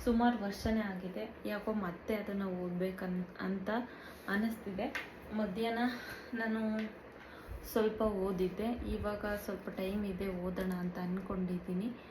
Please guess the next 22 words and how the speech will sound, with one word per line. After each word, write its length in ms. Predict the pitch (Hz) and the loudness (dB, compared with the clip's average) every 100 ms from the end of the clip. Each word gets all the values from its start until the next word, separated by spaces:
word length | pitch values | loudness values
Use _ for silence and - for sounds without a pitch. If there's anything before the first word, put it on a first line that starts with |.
| - - - | -16 -12 -6
Actually 420 | 196 185 226 208 214 | -4 -2 -2 0 -2
ಪೂಜೆದೆಲ್ಲ 840 | - 208 214 214 202 196 196 196 | -2 -4 0 0 0 0 2 2
ಮುಗಿಸ್ಕೊಂಡೆ. 680 | 190 185 190 - 190 180 202 - - - - - - - - - - - - - - - - | 0 -2 -4 -4 -2 -2 -2 -6 -10 -14 -16 -16 -16 -14 -16 -16 -16 -14 -16 -16 -16 -14 -6
ಆ, 40 | 196 190 180 180 180 | -4 0 0 2 2
ಹೂವು 300 | - 226 226 | 2 4 4
ಎಲ್ಲ 180 | 208 202 196 | 4 0 -2
ಕಟ್ಟೋದಿತ್ತು, 520 | 180 185 185 185 196 | -4 0 0 0 -2
ಅದು 140 | 180 | -2
ಆಯ್ತು. 480 | 175 175 180 180 196 | -2 0 -2 -2 -2
ಹಾಗಾಗಿ 420 | 185 180 180 185 | -2 -2 -2 -2
ಇದನ್ನೂ 580 | 185 185 196 202 202 196 | -2 0 2 2 0 0
ಅಷ್ಟರೊಳಗಡೆ 560 | 185 - 185 180 185 190 | -2 -2 -2 0 0 2
ಮುಗಿಸ್ಕೊಳ್ಳೋಣ 640 | 185 180 185 - 180 180 | 0 -2 -6 -4 -4 -2
ಅಂತ 340 | 175 175 175 - | -2 -2 -4 -4
ಮುಗ್-, 340 | 180 175 - | -4 -4 -4
ಆ, 180 | 185 180 | -2 0
ವಿಡಿಯೋ 360 | 175 185 196 | 0 2 2
ಮಾಡೋಣ 380 | 185 175 170 175 | 0 -2 -2 -2
ಅಂತ 300 | 175 175 175 | -2 -2 -2
ಮಾಡ್ತಾಯಿದ್ದೀನಿ. 720 | 180 170 165 - 165 165 180 | -2 -4 -6 -6 -8 -4 -2
At 200 | 175 175 | -2 -2
least 280 | 180 180 190 | -4 -2 -4